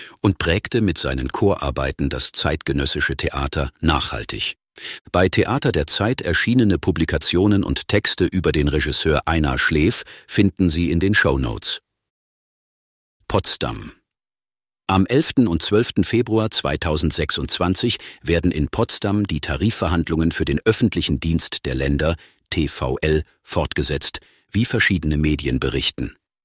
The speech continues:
Die Verhandlungen betreffen auch die Beschäftigten an öffentlich getragenen Theatern und Opernhäusern. Die Tarifgemeinschaft Deutscher Länder, T D L, hatte in der zweiten Verhandlungsrunde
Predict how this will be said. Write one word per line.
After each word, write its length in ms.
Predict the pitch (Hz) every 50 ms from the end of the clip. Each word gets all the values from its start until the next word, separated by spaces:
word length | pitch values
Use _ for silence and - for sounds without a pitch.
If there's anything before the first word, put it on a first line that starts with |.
| _ - -
Die 80 | 90
Verhandlungen 640 | 87 - 76 - 113 131 160 151 147 143 147 147 143
betreffen 480 | 110 98 - - 90 85 - - 98 -
auch 160 | 55 - -
die 120 | - 80
Beschäftigten 760 | 67 73 71 - - 117 123 - - - - - - - 92 76
an 140 | 73 69 -
öffentlich 480 | - 104 - - 110 90 - 80 - -
getragenen 600 | - - - - 71 69 69 65 73 71 69 69
Theatern 500 | - - - - 67 67 - - 71 73
und 260 | - - 82 78 - -
Opernhäusern. 760 | 92 82 - 76 65 62 62 62 62 - 64 62 62 58 - _ _ _ _ _ _ _ _ _ _ - -
Die 80 | 92
Tarifgemeinschaft 1120 | - - 110 107 135 170 - - - 110 87 78 73 71 - - 73 69 - - - -
Deutscher 320 | 87 90 98 - - 78 69
Länder, 420 | 69 71 73 73 82 107 120 120 107 _ -
T 240 | - - 78 73 -
D 140 | - 78
L, 280 | - 80 85 92 113 117 - - - - -
hatte 240 | - 127 139 - 143
in 140 | - 104 110
der 160 | 113 110 -
zweiten 460 | - - 107 110 131 143 - 117 98
Verhandlungsrunde 880 | - - 73 73 87 80 - 78 73 71 - - - 76 80 76 90